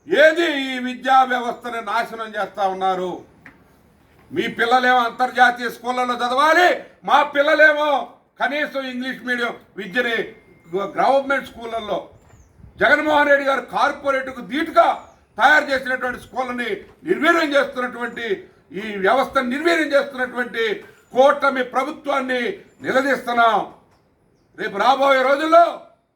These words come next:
ప్రజా ఉద్యమాన్ని తీసుకొస్తుంది వైఎస్ పార్టీ, వైఎస్ జగన్మోహన్ రెడ్డి గారి పార్టీ,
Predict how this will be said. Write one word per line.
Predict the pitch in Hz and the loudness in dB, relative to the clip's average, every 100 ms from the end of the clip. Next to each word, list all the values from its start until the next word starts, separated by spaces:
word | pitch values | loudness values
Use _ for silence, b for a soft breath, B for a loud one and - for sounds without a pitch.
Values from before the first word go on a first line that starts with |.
| _ _ | _ _
ప్రజా | 190 208 247 220 202 | -12 -8 -6 -6 -8
ఉద్యమాన్ని | 190 240 233 226 196 | -6 -4 -2 -2 -4
తీసుకొస్తుంది | 240 - 220 202 220 214 196 - - 175 | -12 -8 -8 -8 -8 -2 -2 -4 -10 -4
వైఎస్ | 220 233 - - | -2 -2 -4 -2
పార్టీ, | 220 233 233 208 | -2 -2 -6 -4
వైఎస్ | 196 233 185 | -2 -2 -4
జగన్మోహన్ | 214 226 226 220 | -6 -4 -4 -4
రెడ్డి | 214 202 | -4 -6
గారి | 208 - | -10 -2
పార్టీ, | 196 180 - | -2 -2 -10